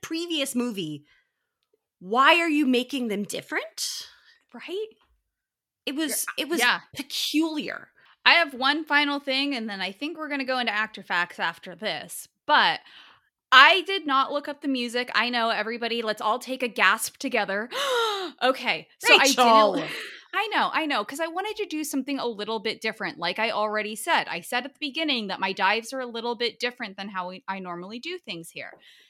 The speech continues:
Speaker 2: And
Speaker 1: All
Speaker 2: that's
Speaker 1: right.
Speaker 2: because a lot of the story centralizes around the idea of a wand. And that got me thinking, when did wands come into play? Like, I know that wands are a
Speaker 1: Hmm.
Speaker 2: very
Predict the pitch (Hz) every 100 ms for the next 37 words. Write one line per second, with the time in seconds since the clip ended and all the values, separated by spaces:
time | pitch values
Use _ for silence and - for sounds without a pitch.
0 | _ - 294 294 277 285 196 170 170 -
1 | 247 233 220 - _ _ _ - 285 285
2 | 277 359 415 440 - - 247 247 247 240
3 | - 220 220 262 233 208 190 190 202 190
4 | - 185 185 185 180 180 185 185 180 175
5 | 165 160 160 156 - - - - _ _
6 | 247 247 247 254 - 240 202 285 285 180
7 | 175 214 226 226 _ _ _ _ 208 214
8 | 254 349 330 180 160 160 185 202 - -
9 | 190 175 180 170 - - 147 151 214 208
10 | 196 196 208 196 196 214 196 247 226 -
11 | 175 190 247 196 180 170 160 180 196 277
12 | 311